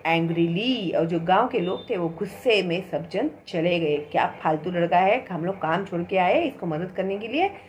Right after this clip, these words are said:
और ये आने के बाद बोलता है कि हम, मैंने मजाक किया तुम लोग के साथ में," ऐसे करके गुस्सा करके करके वो लोग जो थे गांव के लोग थे वो चले गए। ठीक है, one day a wolf really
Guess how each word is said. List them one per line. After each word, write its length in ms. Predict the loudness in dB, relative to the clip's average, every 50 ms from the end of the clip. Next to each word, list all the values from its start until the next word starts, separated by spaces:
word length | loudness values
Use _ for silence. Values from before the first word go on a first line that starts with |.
| -20 -20 -20 _ _ -4
और 120 | -2 0 2
ये 60 | 4
आने 260 | 4 4 4 2 2
के 80 | 4 4
बाद 140 | 4 4 4
बोलता 260 | 4 2 4 4 6
है 200 | 6 6 4 2
कि 160 | 2 2 2
हम, 140 | 2 2 2
मैंने 260 | 0 0 2 0 0
मजाक 320 | 2 4 4 4 4 4
किया 140 | 2 0 0
तुम 200 | 0 -2 -4 -4
लोग 180 | -4 -4 -4 -4
के 120 | -6 -4
साथ 280 | 0 0 0 0 0 -4
में," 180 | -6 -6 -8 -8 -14 -20 -20 -20 -20 -14 -12
ऐसे 180 | -8 -6 -4 -2
करके 220 | -2 -2 -2 -6
गुस्सा 360 | -6 -6 -12 -8 -4 -4 -4
करके 300 | -2 -2 -4 -4 -4 -6
करके 340 | -6 -6 -4 -2 0 2 2
वो 100 | 2 2
लोग 220 | 2 0 0 0
जो 140 | 0 -2 -2
थे 500 | 0 2 2 2 2 2 -4 -14 -20 -20 -20 _ -14 -4 0
गांव 200 | 2 2 2 2
के 80 | 0
लोग 220 | 0 -2 -2 -2 -2
थे 40 |
वो 60 | -4 -2
चले 320 | 2 2 2 4 4 0
गए। 160 | -2 -4 -8 -12 -16 -20 -20 _ _ _ _ -20 -20 _ _ _ _ _ _ _ -10
ठीक 120 | -4 0 4
है, 260 | 4 4 4 2 -2 -10 -20 -20 _ _ _ -10 -2
one 240 | 4 6 6 6 6
day 360 | 4 6 6 6 6 4 2 2 4 4
a 100 | 6 6
wolf 340 | 6 4 4 4 4 4 2
really 640 | -2 -6 -4 -2 2 4 6 6 4 4 0 -4